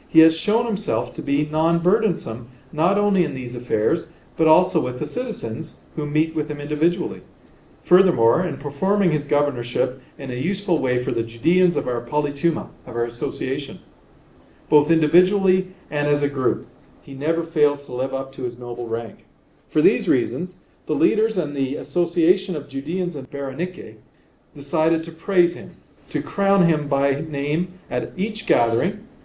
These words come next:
and new moon with a crown of olive branches and ribbon, and to have the leaders engrave the decree on a plaque of Parian stone, which is to be set up in the most prominent place in the amphitheater, all pebbles white, to show the results of the voting. So they,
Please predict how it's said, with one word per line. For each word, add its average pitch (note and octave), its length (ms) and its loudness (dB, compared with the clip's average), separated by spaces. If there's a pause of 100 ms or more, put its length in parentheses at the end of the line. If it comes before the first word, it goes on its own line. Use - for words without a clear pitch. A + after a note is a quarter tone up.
(120)
and C3+ 200 -2
new F3+ 160 4
moon C#3+ 380 -2 (240)
with D3 140 -2
a D3+ 60 2
crown F3+ 360 2
of F3 100 2
olive C#3 300 2
branches C3 420 -4
and B2+ 140 -8
ribbon, C#3 280 -2 (380)
and D3+ 200 0
to E3 60 4
have D#3 220 2
the D3+ 100 6
leaders F3+ 340 2
engrave D#3+ 420 6
the F3 80 4
decree C3 560 -4
on C3+ 140 -6
a B2 60 -4
plaque D3+ 400 -2
of D3 160 -6
Parian D3+ 400 -4
stone, A#2 440 -6 (500)
which D3 200 -4
is C#3+ 100 -6
to D#3 80 -6
be C#3 140 0
set F#3+ 240 2
up F3+ 180 4
in D3+ 100 -2
the C3+ 60 -6
most C3 260 -4
prominent F#3 460 0
place B2 360 0
in C3 60 -8
the A#2 120 -6
amphitheater, A#2+ 600 -6 (480)
all C#3 180 2
pebbles B2+ 380 0
white, A2 360 -2 (460)
to A2+ 60 -16
show B2+ 200 -8
the A2 80 -4
results A2+ 380 -8
of A2+ 60 -10
the G#2+ 60 -4
voting. G#2 380 0 (800)
So C3 200 -4
they, A#2+ 280 0